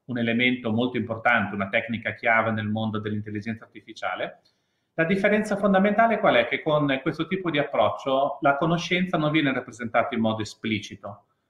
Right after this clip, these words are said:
Tu praticamente cosa fai? Un modello statistico di concorrenze e non riesci ad avere la capacità di dire: "Ma effettivamente ho capito la relazione fra persona e pelato.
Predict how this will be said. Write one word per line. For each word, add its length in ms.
Tu 140
praticamente 680
cosa 180
fai? 220
Un 80
modello 280
statistico 920
di 140
concorrenze 1000
e 480
non 240
riesci 300
ad 80
avere 300
la 120
capacità 540
di 180
dire: 560
"Ma 240
effettivamente 840
ho 100
capito 720
la 120
relazione 480
fra 180
persona 480
e 80
pelato. 680